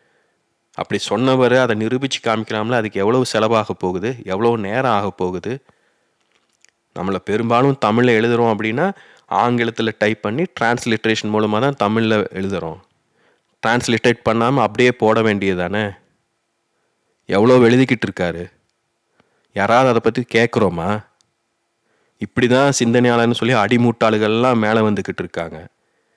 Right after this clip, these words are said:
அதுக்கு வந்து சினிமா ஒரு மிகப்பெரிய ஒரு தீய சக்தி மாதிரி உருவாகிட்டு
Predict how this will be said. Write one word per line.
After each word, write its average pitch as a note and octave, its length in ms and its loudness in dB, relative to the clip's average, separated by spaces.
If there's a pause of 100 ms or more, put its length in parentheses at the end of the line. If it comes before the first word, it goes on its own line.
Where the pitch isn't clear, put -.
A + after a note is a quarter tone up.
(2250)
அதுக்கு G2 300 -8
வந்து A#2+ 140 -2
சினிமா B2+ 560 2
ஒரு A2+ 220 -4 (680)
மிகப்பெரிய B2+ 800 -2
ஒரு A#2+ 140 -4
தீய A2+ 240 -4
சக்தி - 400 -6
மாதிரி G#2+ 260 2
உருவாகிட்டு G#2 500 0